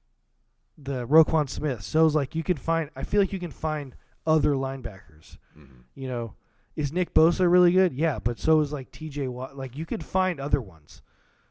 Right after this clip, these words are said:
Speaker 1: Like, you can't find other Patrick Mahomes.
Speaker 2: Right.
Speaker 1: There is none.
Speaker 2: And you're saying just by playing the percentages, because there's only one Mahomes, there's only one Burrow, there's only one Josh Allen, by playing the percentages,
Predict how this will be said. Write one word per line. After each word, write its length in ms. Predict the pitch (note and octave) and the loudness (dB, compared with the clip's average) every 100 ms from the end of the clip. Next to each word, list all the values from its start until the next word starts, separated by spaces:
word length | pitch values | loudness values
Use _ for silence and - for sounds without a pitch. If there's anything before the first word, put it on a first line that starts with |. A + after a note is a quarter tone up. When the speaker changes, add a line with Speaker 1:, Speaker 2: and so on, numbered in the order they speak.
| _ | _
Speaker 1:
Like, 280 | C#3 C3 B2 _ _ _ _ _ _ _ _ _ _ _ _ _ _ _ _ _ _ _ _ | -8 -8 -8 _ _ _ _ _ _ _ _ _ _ _ _ _ _ _ _ _ _ _ _
you 80 | - | -10
can't 220 | D3 A3+ | -2 0
find 260 | - F3 E3+ | 2 2 2
other 140 | C3 | 2
Patrick 300 | B2 C#3 C#3 | 4 4 2
Mahomes. 480 | A#2 A2 G#2+ E2 - - _ _ _ | -4 -6 -6 -10 -16 -18 _ _ _
Speaker 2:
Right. 300 | F2+ D#2+ - | -10 -10 -4
Speaker 1:
There 140 | D3 | 0
is 100 | D#3+ | 0
none. 240 | C3 G2+ F#2 - _ _ | -2 -14 -18 -20 _ _
Speaker 2:
And 160 | G2+ A2+ | -10 -6
you're 120 | C3+ | -6
saying 400 | B2+ C3 A#2+ A#2 | -2 -2 -2 -4
just 240 | B2+ C#3 | -6 -4
by 140 | - C3 | -2 -2
playing 320 | A#2+ B2+ B2 | 0 -2 -2
the 60 | B2 | -4
percentages, 600 | - - A#2 G#2+ F2 F2+ | -8 -8 -8 -10 -12 -14
because 400 | - F2+ G#2+ G2+ | -14 -10 -8 -8
there's 220 | G#2+ F#2+ | -8 -8
only 260 | G#2 A2 A2+ | -8 -8 -8
one 220 | G#2+ A2 | -8 -8
Mahomes, 320 | G#2 G#2 G2 F#2 - - | -8 -10 -10 -14 -20 -20
there's 180 | - F#2+ | -12 -8
only 200 | G#2 G#2 | -6 -6
one 260 | G#2 G#2 G2+ | -6 -6 -6
Burrow, 260 | G2+ G2 | -6 -6
there's 220 | F#2+ F#2 F#2+ | -6 -8 -8
only 220 | F#2 G2 | -8 -8
one 260 | F#2+ F#2+ | -8 -8
Josh 340 | F2+ F#2+ F2+ - | -6 -6 -6 -8
Allen, 400 | F#2 F#2 F2 F2 _ _ _ _ _ _ _ _ _ | -8 -8 -10 -14 _ _ _ _ _ _ _ _ _
by 160 | G2 G2 | -6 -6
playing 340 | A2+ B2+ C#3+ | 0 0 0
the 60 | C3+ | -2
percentages, 840 | C3 - D3 B2+ G2+ G2+ F#2 - | -4 -2 -2 -2 -6 -8 -8 -12